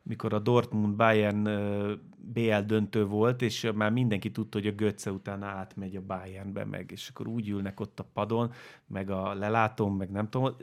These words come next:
Szerintem ő nem fogja ezt kommunikálni, hogy hova megy. Ö, szerintem nem is fog elmenni nyárig,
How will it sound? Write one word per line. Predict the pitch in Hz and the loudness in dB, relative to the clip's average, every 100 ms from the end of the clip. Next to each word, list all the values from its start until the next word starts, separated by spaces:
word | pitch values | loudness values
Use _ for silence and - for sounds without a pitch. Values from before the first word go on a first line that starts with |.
| - | -6
Szerintem | - 135 139 143 | 0 2 4 4
ő | 147 | 4
nem | 165 147 | 4 4
fogja | - 110 107 | 2 2 2
ezt | 104 | 0
kommunikálni, | - 107 107 110 107 104 | 0 0 2 0 0 -2
hogy | 101 - | -2 -2
hova | 110 135 | 2 4
megy. | 151 165 170 - - - - _ _ | 4 2 0 -8 -20 -20 -20 _ _
Ö, | - 113 110 107 | -2 2 4 2
szerintem | - 123 113 120 | 2 2 2 2
nem | 113 113 | 2 0
is | 98 | 0
fog | - 98 | -4 -4
elmenni | 98 95 95 95 | -4 -6 -6 -4
nyárig, | 95 95 95 117 160 | -4 -6 -4 -4 -6